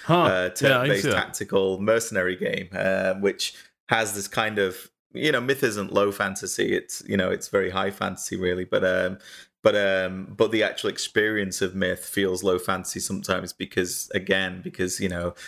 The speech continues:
Speaker 2: you're concerned with the mud and the blood rather than the, the magic and the um, uh, mythology. Um, and Battle Brothers has a little bit of that, you know, that you have people who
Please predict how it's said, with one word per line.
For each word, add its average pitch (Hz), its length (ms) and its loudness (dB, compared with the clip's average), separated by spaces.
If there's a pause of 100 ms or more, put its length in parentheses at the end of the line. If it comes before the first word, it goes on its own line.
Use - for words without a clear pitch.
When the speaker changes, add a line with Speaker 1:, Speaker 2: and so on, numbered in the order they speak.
(120)
Speaker 2:
you're 98 240 2
concerned 95 460 -2
with 87 100 -2
the 92 60 -2
mud 92 280 2
and 92 120 -8
the 95 60 -2
blood 95 380 2
rather 90 300 0
than 90 220 -2
the, 90 320 0
the 95 80 -2
magic 90 500 -4
and 90 160 -6
the 87 240 0 (640)
um, 90 680 -2 (180)
uh, - 400 2 (120)
mythology. 98 720 0
Um, 92 520 -2
and 98 540 -2
Battle 117 260 2
Brothers 98 320 0
has 98 200 0
a 95 60 -2
little 92 200 -4
bit - 140 -6
of 90 120 -2
that, 101 320 0
you 95 80 -6
know, 90 100 -4
that 95 120 -10
you 95 160 -2
have 95 460 -2 (480)
people 104 320 2
who 98 360 0